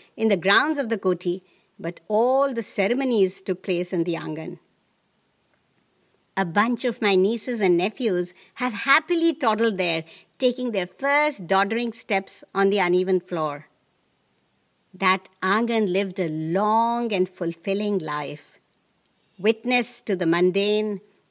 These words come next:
the very special, and everything in between in the lives of four generations of the family.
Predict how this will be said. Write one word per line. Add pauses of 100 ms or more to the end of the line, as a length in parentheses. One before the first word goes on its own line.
the
very
special, (440)
and (200)
everything
in
between (420)
in
the
lives
of (120)
four
generations
of
the
family.